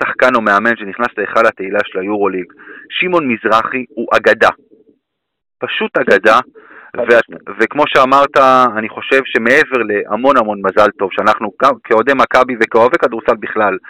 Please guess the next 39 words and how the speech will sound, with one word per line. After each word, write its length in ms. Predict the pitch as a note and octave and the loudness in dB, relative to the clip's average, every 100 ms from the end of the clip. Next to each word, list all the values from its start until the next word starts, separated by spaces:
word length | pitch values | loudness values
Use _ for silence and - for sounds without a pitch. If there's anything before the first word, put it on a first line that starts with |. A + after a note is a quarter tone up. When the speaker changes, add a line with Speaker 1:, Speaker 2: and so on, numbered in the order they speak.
| - - | -18 -6
Speaker 1:
ומי 160 | G#2 C3 | -2 0
שלא 200 | B2+ A#2+ | 2 2
מסכים 320 | A2 - A#2 | 0 -2 -4
עם 200 | A2 G#2 | -2 -4
זה, 240 | G2+ G2 F#2+ | -4 -4 -4
אני 140 | G#2 | 0
לא 120 | A2+ | 0
אגיד 160 | G2+ G2 | 0 -4
לו 80 | F#2+ | -6
מה 80 | |
הוא 100 | F#2 | -4
יכול 200 | F2+ - | -6 -4
לעשות, 320 | F#2 F#2 - - - - - - _ - | -4 -4 -6 -6 -10 -20 -20 -20 _ -8
אה, 40 | |
אה, 460 | F#2+ F#2+ F#2 F#2+ F#2+ - | -6 -4 -2 -2 -4 -6
כי 80 | |
בכל 240 | G#2 G2+ G#2 G2 | -4 0 2 0
זאת, 120 | F#2 - | -4 -6
אה, 200 | F#2+ F#2 | -8 -8
אני 120 | F#2+ | -8
מניח 220 | G2 G2+ | -8 -8
ששומעים 220 | - G2 G2 | -6 -8 -8
אותנו 220 | F#2+ F#2 | -10 -10
גם 240 | F#2 F#2 F2+ | -10 -12 -10
קהל 200 | - F#2+ | -4 -2
קצת 160 | F#2+ - | -2 -8
יותר 200 | - F#2 - | -10 -8 -4
צעיר. 260 | G2 C#3+ F3 - - - - - - - | -2 -2 -4 -20 -20 -20 -20 -20 -20 -8
אה, 500 | G2+ G2+ G2+ G2+ G2 G2 G2+ _ _ _ _ _ - | -4 -2 -2 -2 -4 -6 -14 _ _ _ _ _ -2
מעבר 280 | C#3 D#3 D3 | 0 2 2
למזל 320 | A2+ G2 A#2+ | 0 2 0
טוב, 240 | B2 D3 D3+ C#3 - - - | 0 0 -2 -4 -20 -20 -14
אנחנו 140 | F#2+ | -14
צריכים 160 | - C3+ | -8 -4
להגיד 260 | G#2 G#2 A#2+ | -4 -4 -4
לו 100 | C3 C3 _ _ _ - | -4 -4 _ _ _ -6
תודה. 200 | G#2+ A#2 - _ _ _ _ _ _ _ _ _ | 0 2 0 _ _ _ _ _ _ _ _ _
Speaker 2:
חד 220 | - G#2 | -8 -8
משמעית. 480 | E2+ - - _ | -10 -20 -20 _